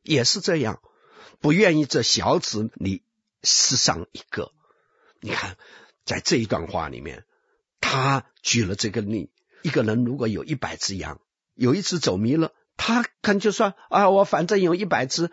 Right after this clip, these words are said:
少了一只就少了一只吗？”不，一个真正爱他羊的牧人，他一定去放下那九十九只，然后他去涉险去找那一只来。找到了之后，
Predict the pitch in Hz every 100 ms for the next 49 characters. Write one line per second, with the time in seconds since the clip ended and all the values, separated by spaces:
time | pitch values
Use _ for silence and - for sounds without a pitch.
0 | - - 156 233 226 - 196 196 - 196
1 | 185 143 127 147 147 156 _ _ _ -
2 | 220 - - _ _ - 214 202 175 -
3 | - 262 240 247 208 - 214 180 208 175
4 | 127 196 196 185 185 127 135 - 247 233
5 | 254 269 240 220 - 226 - - - _
6 | - 254 226 220 196 196 147 143 214 156
7 | 135 131 170 185 _ _ - 131 190 202
8 | 202 - 156 - 170 - - - 262 196
9 | 139 - 107 - - 151 - 73 80 120
10 | 80 - - 73 - - _ _ _ -
11 | - 202 165 226 175 160 185 170